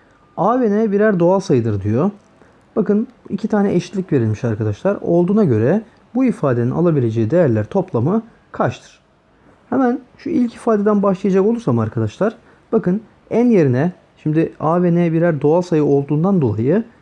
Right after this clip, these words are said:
n yerine ne diyelim? Doğal sayılar en küçüğü olan sıfırdan başlayalım.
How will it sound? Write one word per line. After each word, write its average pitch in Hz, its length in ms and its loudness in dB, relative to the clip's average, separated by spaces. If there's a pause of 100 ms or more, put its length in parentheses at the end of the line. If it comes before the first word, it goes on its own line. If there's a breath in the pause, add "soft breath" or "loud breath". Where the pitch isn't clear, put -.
(220 loud breath)
n 214 80 0
yerine 135 400 2
ne 208 120 2
diyelim? 147 420 2 (140)
Doğal 185 180 2
sayılar 135 460 -2 (280)
en 202 160 2
küçüğü - 260 -6
olan 143 400 0
sıfırdan 185 560 -2
başlayalım. - 380 -4